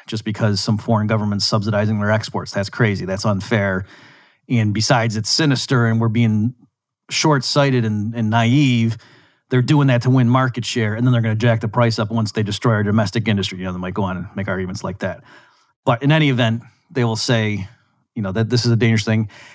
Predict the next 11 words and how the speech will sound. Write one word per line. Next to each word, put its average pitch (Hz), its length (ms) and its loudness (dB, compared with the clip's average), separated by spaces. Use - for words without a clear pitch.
And 147 120 4
so 175 160 0
a 147 100 2
typical 131 840 0
response 127 680 2
from 117 180 -4
free 127 180 -2
market 123 300 2
libertarians 117 680 2
to 101 100 -2
that 95 340 -4